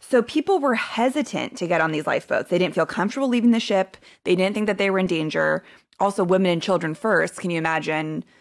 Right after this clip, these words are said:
you know, being with your husband, being like, "No, I'm good. If he can't go, I'm gonna stay." The, at this point, i-,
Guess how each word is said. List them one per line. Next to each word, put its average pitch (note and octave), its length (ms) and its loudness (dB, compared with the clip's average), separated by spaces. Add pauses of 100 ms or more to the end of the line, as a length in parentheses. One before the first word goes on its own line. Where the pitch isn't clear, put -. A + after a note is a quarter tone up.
(160)
you F3+ 80 -4
know, E3+ 100 2
being E3 180 0
with D#3 140 -4
your D#3+ 100 -4
husband, D#3 720 -4
being F3 160 -4
like, E3+ 220 -4
"No, G4 300 4
I'm A4 140 0
good. C4 580 4
If - 160 -2
he D4 160 0
can't B3 260 -2
go, G3+ 300 4
I'm G3 160 2
gonna A#3 160 2
stay." F#3 240 2
The, F#3 180 -8 (380)
at B3+ 100 2
this F#4 160 0
point, A3 380 0 (500)
i-, - 100 -10